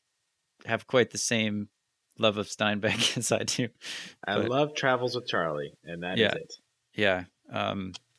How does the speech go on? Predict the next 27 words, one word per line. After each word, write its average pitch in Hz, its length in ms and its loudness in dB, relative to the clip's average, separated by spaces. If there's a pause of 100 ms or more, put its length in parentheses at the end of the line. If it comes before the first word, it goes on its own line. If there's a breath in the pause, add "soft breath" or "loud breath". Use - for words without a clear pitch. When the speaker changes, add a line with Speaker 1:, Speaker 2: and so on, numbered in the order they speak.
(280)
Speaker 1:
but 120 120 0
I'm 139 200 6
really 135 200 6
excited 110 420 2
for 110 120 -4
East 107 260 -2
of 98 100 -4
Eden. 101 280 -2
I 101 80 -4
think - 360 -6 (420 soft breath)
when 117 140 -6
people 120 260 2
think 110 240 -2
of 95 80 -2
Steinbeck, 104 600 0
they 95 80 -4
think - 320 -8
of 92 240 -4
Grapes 101 340 0
of 95 140 -10
Wrath 95 340 2
and 92 120 -6
of 90 140 -8
Mice 92 260 -4
and 92 120 -10
Men, 92 220 -6
'cause - 320 -8